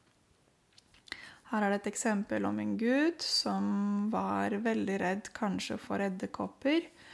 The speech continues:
og nå er han veldig stolt av det og bærer hodet høyt og forteller det til pappa. Eksempel nummer tre.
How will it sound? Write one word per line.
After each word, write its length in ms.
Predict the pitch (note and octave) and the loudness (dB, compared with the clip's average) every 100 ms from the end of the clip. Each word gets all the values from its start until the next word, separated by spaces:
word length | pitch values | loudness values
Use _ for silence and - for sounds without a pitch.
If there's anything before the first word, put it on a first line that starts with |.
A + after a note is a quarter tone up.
| - - - - _ D#4+ | -20 -20 -20 -20 _ -2
og 380 | A3 A3 A3 | 0 2 4
nå 260 | A3+ A3 A3+ A3+ A3+ | 4 4 4 4 4
er 300 | A3 G#3 G#3 G#3+ | 2 2 0 -2
han 280 | G3+ G#3 G#3 | 0 0 2
veldig 400 | A3+ A3 G#3 G3+ | 2 2 2 0
stolt 640 | - - A3+ A#3 C#4+ - | 0 -2 0 0 0 0
av 80 | C4 C4 | 2 4
det 260 | C4 D4+ | 4 2
og 320 | D#4+ A#3+ G#3+ A3 | 0 2 2 4
bærer 580 | A#3+ A#3 G3 - G#3+ A3 | 4 4 0 0 -2 0
hodet 360 | A#3 G3+ G#3 A3 | 0 0 0 0
høyt 400 | C4 D4+ - - - - - - - _ A3 | 0 -2 -6 -20 -20 -20 -20 -20 -20 _ -4
og 140 | A3+ | -4
forteller 580 | - A#3 - B3 G#3 G3+ | -4 -4 -2 0 0 0
det 160 | G3 F#3 - | -2 -4 -6
til 140 | G3 | -8
pappa. 380 | - - - - - - - _ _ _ _ _ _ | -6 -10 -10 -12 -12 -16 -20 _ _ _ _ _ _
Eksempel 540 | A3+ - - F3+ - G#3+ | -12 -8 -6 -6 -6 -6
nummer 280 | F3+ G#3 - | -4 -6 -8
tre. 560 | - G3+ A3 A#3+ C#4 | -8 -4 0 2 2